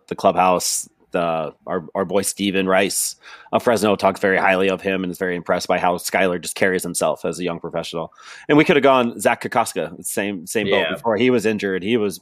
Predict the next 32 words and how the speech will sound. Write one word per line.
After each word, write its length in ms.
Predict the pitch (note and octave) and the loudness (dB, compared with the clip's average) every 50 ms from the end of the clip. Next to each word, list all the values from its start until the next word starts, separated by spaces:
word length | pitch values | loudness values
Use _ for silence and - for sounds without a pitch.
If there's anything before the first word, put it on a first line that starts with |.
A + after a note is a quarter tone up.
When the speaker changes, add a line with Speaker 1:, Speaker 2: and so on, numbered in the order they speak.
| - | -6
Speaker 1:
raking 360 | E2 F#2+ G2 G#2 - - G2+ F#2+ | -4 -2 -2 -2 -2 -4 -6 -6
up 120 | F#2+ - | -4 -6
in 80 | G2 F#2 | -6 -4
high 200 | F#2+ G2 F#2 F2+ | -2 -2 -2 -2
A, 360 | E2+ F2 F2+ E2 D#2+ - - _ _ _ _ | -2 -4 -4 -6 -8 -12 -16 _ _ _ _
very 400 | G2 F#2+ G2+ G#2+ A2 G#2+ G#2+ G#2+ - G2+ G2 - - | -4 -2 0 0 0 0 -2 -4 -8 -12 -14 -8 -4
mid 260 | G#2 G2+ G#2+ G2 F#2 | -2 -2 -2 0 2
round. 460 | G#2+ G#2+ G#2+ A2 A2+ A#2 A2+ A2 G2+ - _ _ _ _ _ _ - - - - - - _ _ | 4 4 6 6 4 4 4 2 -2 -8 _ _ _ _ _ _ -20 -20 -20 -20 -20 -20 _ _
He 140 | _ - G#2 | _ -8 -8
had 120 | - - - _ | -8 -8 -12 _
ju-, 120 | - C3+ | -2 -2
he 220 | B2+ - A2 A2+ G#2+ | -2 0 -2 -2 -2
switched 340 | - - - A2 G2+ - - | 0 2 2 2 2 2 -2
to 80 | A2+ | -2
first 320 | - - A#2+ A#2+ G#2+ - - | 2 4 2 2 2 2 0
base 240 | A#2+ B2+ - - | 0 0 0 -2
so 100 | - G2+ | -4 -4
he 60 | F#2+ F2 | -4 -2
could 140 | - G2+ | -2 0
actually 320 | F2 E2 - - - G2 F2+ | 0 -2 -2 -4 -6 -8 -8
play 280 | - - G#2+ G#2+ G#2+ | -4 0 2 2 2
this 240 | G2+ F#2 F2+ - - | 2 0 -2 -4 -4
year 180 | F2 F2 E2 D#2+ | -6 -6 -6 -6
'cause 180 | - - - - | -6 -6 -4 -2
he 60 | - | 0
<laughs> 140 | - - - | 0 0 2
saw 160 | - C3 A2+ | 2 2 0
what 180 | G2 - - - | 2 0 -2 0
the 140 | - A2+ G2 | 2 2 4
outfield 360 | G#2 A#2 - - - G2 F#2 | 4 4 2 2 0 0 0
had 260 | F2 F2+ F#2+ F#2+ F2+ | 0 0 0 0 0
with 180 | G2+ G#2 F#2 | -2 -4 -4